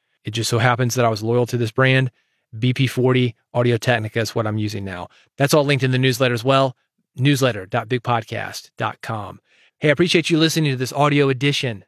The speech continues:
of the Big Podcast Insider. Every week, the print version goes out via email, and you can subscribe at that same U R L,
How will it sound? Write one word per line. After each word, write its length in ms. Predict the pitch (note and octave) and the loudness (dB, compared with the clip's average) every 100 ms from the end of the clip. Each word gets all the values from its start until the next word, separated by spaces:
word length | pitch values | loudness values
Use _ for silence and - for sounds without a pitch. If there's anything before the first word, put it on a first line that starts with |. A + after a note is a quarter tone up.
| _ - | _ -16
of 80 | A#2+ | -10
the 100 | A#2+ | -8
Big 260 | A#2+ C3 | -4 -4
Podcast 600 | - B2+ B2+ B2+ B2+ A#2 | -4 -6 -4 -2 -2 -2
Insider. 600 | - C3+ C3+ C3+ C3 C3+ C3 _ _ - | -4 -4 0 2 2 0 -4 _ _ -2
Every 260 | D#3+ F3 | 0 2
week, 260 | F3 F3+ D3+ | 2 2 0
the 80 | A#2+ | -4
print 220 | - D#3+ | -4 -2
version 300 | C#3+ D3 C#3+ | 0 0 0
goes 180 | C#3+ C3+ | 0 2
out 180 | C#3 B2+ | 0 -2
via 220 | C3+ B2 | -4 -2
email, 460 | D3+ D#3 D3+ D#3 D#3 _ _ _ _ _ _ | 0 2 2 0 -2 _ _ _ _ _ _
and 80 | A2+ | -10
you 80 | A#2+ | -4
can 140 | C#3+ | -2
subscribe 480 | C3+ - F3 F3+ C#3+ | -2 0 2 2 0
at 40 | |
that 100 | C3 | -4
same 260 | C3+ C3+ C3+ | -4 -2 0
U 160 | D3 D3+ | 2 4
R 100 | D#3 | 4
L, 360 | E3 D3 A#2 | 2 0 -4